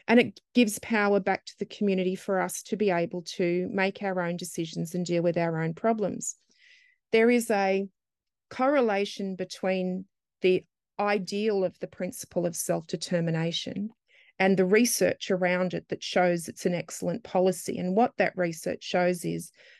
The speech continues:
the more that Aboriginal people are involved in finding the solutions to the problems within their own community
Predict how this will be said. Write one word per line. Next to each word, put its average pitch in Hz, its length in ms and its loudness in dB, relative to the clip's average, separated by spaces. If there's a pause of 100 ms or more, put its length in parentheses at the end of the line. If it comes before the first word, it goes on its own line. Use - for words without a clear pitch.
(140)
the 202 80 4
more 226 360 8
that 240 120 6
Aboriginal 190 680 0
people 185 680 -2 (600)
are 185 340 2
involved 202 840 0
in 196 140 -4
finding 220 500 0
the 202 80 -2
solutions 185 800 -4
to - 160 -6
the 170 100 -6
problems 180 640 0
within 175 320 0
their 170 200 0
own 170 200 -4
community 180 760 -4